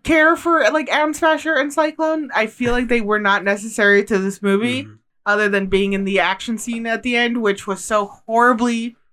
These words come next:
Speaker 1: C G I that it looked like a straight up video game for a second.
Speaker 2: It did. It did.
Speaker 1: And also, we didn't talk about this, but the music cues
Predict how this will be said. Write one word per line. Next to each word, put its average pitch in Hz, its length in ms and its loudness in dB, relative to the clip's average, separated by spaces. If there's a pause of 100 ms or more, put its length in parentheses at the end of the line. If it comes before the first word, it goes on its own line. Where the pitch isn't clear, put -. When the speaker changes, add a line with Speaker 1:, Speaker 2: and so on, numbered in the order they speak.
(180)
Speaker 1:
C 226 200 0
G 214 120 0
I 196 280 2
that 214 220 0
it 240 120 4
looked 269 240 0
like 294 180 0
a 285 60 -6
straight 247 240 -4
up 226 220 -4
video 220 320 0
game 294 240 -4
for 330 120 2
a 320 60 0
second. 349 320 0
Speaker 2:
It 381 40 -8
did. 120 340 0
It - 560 -20
did. 85 280 -10 (240)
Speaker 1:
And 320 120 0
also, 440 560 2
we 302 160 6
didn't 339 360 0
talk 311 240 2
about 330 220 2
this, 349 160 2
but 277 160 -2
the 247 80 -4
music 277 460 0
cues 392 520 4